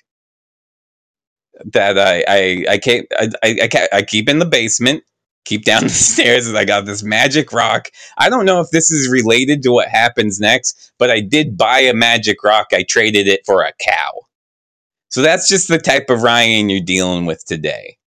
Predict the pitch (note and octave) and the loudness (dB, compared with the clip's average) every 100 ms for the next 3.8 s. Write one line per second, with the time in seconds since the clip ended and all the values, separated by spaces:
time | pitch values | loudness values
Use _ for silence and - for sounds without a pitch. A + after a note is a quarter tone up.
0 | _ _ _ _ _ _ _ C3 B2 B2 | _ _ _ _ _ _ _ -2 0 0
1 | D3+ E3+ E3+ D#3+ D#3 D3 C#3 B2 A#2+ - | 0 2 0 2 2 2 0 0 -2 0
2 | C3 C3+ C3 A#2 - A2 A#2+ C#3 A#2 F#2 | 2 2 2 0 0 0 2 0 0 -2
3 | F2 G#2 C#3+ - D3 C#3 C3+ | -2 0 0 0 0 0 0